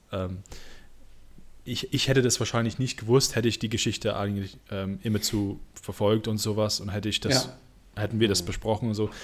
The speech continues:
Speaker 1: hätte ich nicht gewusst, dass das alles gleich im, gleiche Konzern ist. Wenn man danach liest, dann sieht man, oh ja, okay, die sind eigentlich verwandt, aber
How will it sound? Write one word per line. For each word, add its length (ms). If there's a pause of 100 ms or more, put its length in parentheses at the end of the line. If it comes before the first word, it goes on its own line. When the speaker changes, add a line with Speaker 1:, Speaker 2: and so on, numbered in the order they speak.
(120)
Speaker 1:
hätte 160
ich 140
nicht 140
gewusst, 340
dass 120
das 180
alles 280
gleich 300
im, 100 (320)
gleiche 260
Konzern 480
ist. 220 (360)
Wenn 140
man 80
danach 360
liest, 240
dann 120
sieht 220
man, 120
oh 160
ja, 160
okay, 200
die 60
sind 140
eigentlich 300
verwandt, 380
aber 220